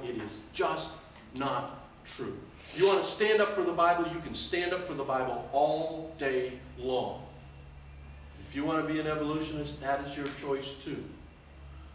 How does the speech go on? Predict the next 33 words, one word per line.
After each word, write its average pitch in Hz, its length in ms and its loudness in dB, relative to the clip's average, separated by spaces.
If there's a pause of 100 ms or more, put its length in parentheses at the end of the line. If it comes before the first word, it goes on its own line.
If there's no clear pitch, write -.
(200)
Go 143 200 0
to 151 80 -4
the 147 140 -2
record, 151 360 2
and 131 160 -4
that's 135 220 0
how 139 240 2
you're 139 140 -2
convinced, 139 760 -4
then 98 340 -8
believe 143 380 -6
what - 160 -8
you - 60 -10 (120)
believe. 175 340 -8 (1500)
But 127 100 0
I 143 160 6
am 143 180 0
telling 120 340 -2
you, 110 120 -8
from 107 300 -8
my 139 240 2
vantage 113 320 -4
point, - 120 -12 (920)
the 127 80 -6
Word 135 280 2
of 120 60 -2
God 113 260 0
is - 160 -8
true, 139 440 -4 (320)
it's 110 200 -12
accurate, 139 500 -2 (260)
it's 117 180 -10
clear, 139 560 -2